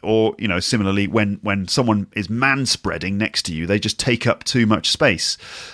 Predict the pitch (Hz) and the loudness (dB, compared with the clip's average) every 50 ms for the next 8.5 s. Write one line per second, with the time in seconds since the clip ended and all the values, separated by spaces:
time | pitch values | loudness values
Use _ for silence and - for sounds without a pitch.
0 | - - - - 123 127 120 120 120 123 120 - - - - - - - _ _ | -20 -12 -4 0 2 2 2 2 0 -2 -6 -10 -16 -20 -20 -20 -20 -20 _ _
1 | - 160 180 190 180 135 135 123 123 123 - - - 120 113 - - 151 139 127 | 0 0 2 2 2 2 4 4 4 2 0 -2 -2 -2 0 0 2 2 4 4
2 | 127 123 120 - - - - 160 156 156 151 - _ - 151 160 165 156 - - | 2 2 0 0 0 2 2 2 2 0 -2 -4 _ -2 0 0 2 2 2 2
3 | 196 208 196 - - - 180 180 - - - - - - - - _ _ - 143 | 2 0 0 0 0 2 0 0 0 -2 -4 -2 -2 -2 -2 -6 _ _ -4 -2
4 | 143 139 123 - - 147 147 151 139 - - - - - - - - - - - | 0 0 0 0 2 2 2 2 2 2 2 2 2 0 -4 -10 -20 -20 -20 -20
5 | - _ _ _ _ - 135 135 131 120 - - 143 131 - - 175 - - - | -20 _ _ _ _ -2 0 2 2 2 2 0 0 0 2 2 2 2 2 0
6 | - - - _ - - 123 123 120 123 120 - _ _ - - - 156 147 139 | -2 -2 -4 _ -2 2 2 2 2 0 -2 -8 _ _ -8 -4 -2 -2 -2 -2
7 | - - - - 170 147 113 117 117 123 156 185 202 190 - - 185 175 160 - | -2 0 0 2 2 0 0 -2 0 0 2 2 2 2 0 0 0 0 0 0
8 | - 185 175 139 101 87 90 107 120 | 0 2 2 2 2 0 -2 -4 -4